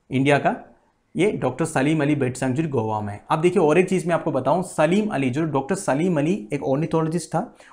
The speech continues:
उनके नाम पे और एक बर्ड सेंचुरी इंडिया में, वो है केरला में, ठीक है, केरला में तट्टेकाड करके एक जगह है,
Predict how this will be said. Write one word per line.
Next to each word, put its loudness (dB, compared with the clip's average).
उनके 6
नाम 6
पे 2
और 10
एक 8
बर्ड 6
सेंचुरी 4
इंडिया 2
में, -4
वो 4
है 2
केरला 0
में, -12
ठीक -6
है, 0
केरला 2
में -2
तट्टेकाड 6
करके 0
एक 0
जगह -2
है, -6